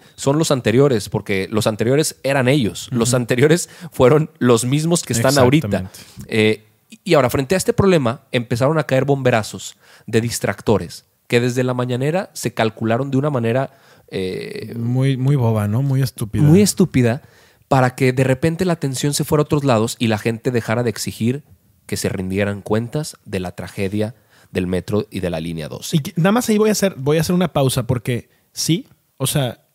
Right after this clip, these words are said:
Speaker 2: el tema de lo del metro creo que va a jugar con la elección de este
Speaker 1: Por
Speaker 2: dos mil veintiuno.
Speaker 1: supuesto.
Speaker 2: O sea,
Speaker 1: Por
Speaker 2: aunque
Speaker 1: supuesto.
Speaker 2: quieran patear la latita a que el peritaje salga después del seis de junio,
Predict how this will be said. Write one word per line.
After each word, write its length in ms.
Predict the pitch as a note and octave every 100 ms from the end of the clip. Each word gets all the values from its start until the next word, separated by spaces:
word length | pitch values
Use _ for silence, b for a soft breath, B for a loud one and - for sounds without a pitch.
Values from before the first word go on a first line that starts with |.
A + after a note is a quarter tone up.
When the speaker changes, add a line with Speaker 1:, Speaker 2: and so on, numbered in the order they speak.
| _
Speaker 2:
el 220 | B2 B2
tema 340 | - D3+ E3+ G3
de 120 | F3
lo 120 | C3
del 160 | A#2+ A#2
metro 400 | B2+ B2+ D#3+ A#3 - - _ _
creo 320 | - C3+ C#3 D3+
que 160 | D3+
va 120 | B2+
a 40 | B2+
jugar 560 | - C#3 A#2 A#2 - - _ _ _ _ _ _ _ -
con 540 | B2 B2 C#3 D#3 D#3
la 240 | _ A#2+ A#2
elección 640 | A2+ G#2+ - A#2 C#3 F#3+ - _ _ _
de 120 | A#2
este 160 | A#2+ -
Speaker 1:
Por 60 | A2+
Speaker 2:
dos 60 | A#2
mil 100 | A2
veintiuno. 260 | G#2+ F#2+
Speaker 1:
supuesto. 240 | F2 - -
Speaker 2:
O 60 | D3
sea, 300 | D#3+ C3+ A#2+
Speaker 1:
Por 80 | C#3+
Speaker 2:
aunque 460 | E3 F3 F3 C#3 F3
Speaker 1:
supuesto. 100 | -
Speaker 2:
quieran 340 | G3 A3 B3+
patear 440 | - D#3 C#3+ D#3+ E3
la 140 | G3
latita 720 | E3+ C#3 D#3 C#3+ C#3 B2+ _ _ _
a 180 | A#2+ A#2
que 120 | -
el 100 | B2+
peritaje 540 | C3 B2 A2 D#3 D3+
salga 380 | D3 C#3 B2+ A#2+
después 500 | A#2 A2+ - C3 A#2+
del 140 | A#2 A2
seis 200 | B2+ A2
de 80 |
junio, 340 | A2 F#3+ C4